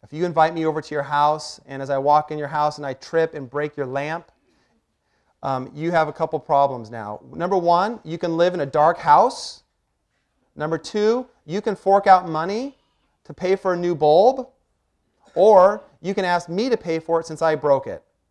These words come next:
Someone's, someone's gotta cover the debt.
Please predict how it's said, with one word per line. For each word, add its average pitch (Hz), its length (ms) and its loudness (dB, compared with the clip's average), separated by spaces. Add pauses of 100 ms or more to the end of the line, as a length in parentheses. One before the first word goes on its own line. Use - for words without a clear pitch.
(1500)
Someone's, 220 1200 -2 (420)
someone's 220 400 -4
gotta 180 260 4
cover 165 380 0
the 143 120 -2
debt. 127 500 -6